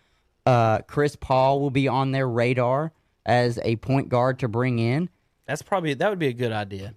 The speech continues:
Speaker 1: I
Speaker 2: I'm
Speaker 1: think
Speaker 2: not
Speaker 1: that
Speaker 2: a
Speaker 1: would
Speaker 2: big
Speaker 1: be a good
Speaker 2: Paul
Speaker 1: idea.
Speaker 2: fan, but I think they need a,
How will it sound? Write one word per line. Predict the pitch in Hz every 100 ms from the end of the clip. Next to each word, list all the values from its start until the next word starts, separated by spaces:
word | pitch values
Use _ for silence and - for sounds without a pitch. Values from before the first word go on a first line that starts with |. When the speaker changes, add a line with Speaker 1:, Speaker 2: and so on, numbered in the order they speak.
| -
Speaker 1:
I | 151
Speaker 2:
I'm |
Speaker 1:
think | 151
Speaker 2:
not | 202
Speaker 1:
that | 131
Speaker 2:
a |
Speaker 1:
would | 117
Speaker 2:
big |
Speaker 1:
be | 117
a |
good | 107 104
Speaker 2:
Paul | 101
Speaker 1:
idea. | 95
Speaker 2:
fan, | 101 127 139
but | 120 - - - 131
I |
think | 139 165 143
they | 131 131
need | 127 117 - _ _ _ _ _ -
a, | -